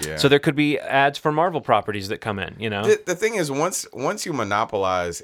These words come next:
Speaker 1: a business, things change. Like, like, when, when Google, like,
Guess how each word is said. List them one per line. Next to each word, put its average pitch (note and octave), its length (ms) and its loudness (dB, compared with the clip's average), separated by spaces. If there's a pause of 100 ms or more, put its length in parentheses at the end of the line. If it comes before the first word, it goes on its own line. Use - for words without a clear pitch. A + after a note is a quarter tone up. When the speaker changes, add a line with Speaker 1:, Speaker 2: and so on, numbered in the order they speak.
Speaker 1:
a F2+ 200 -2
business, F#2 600 -6
things D#3+ 420 -6
change. - 640 -8
Like, A2 360 0
like, A2 220 -2
when, A#2 300 -2
when A#2+ 240 -4
Google, D#3+ 500 0 (120)
like, B2 360 -2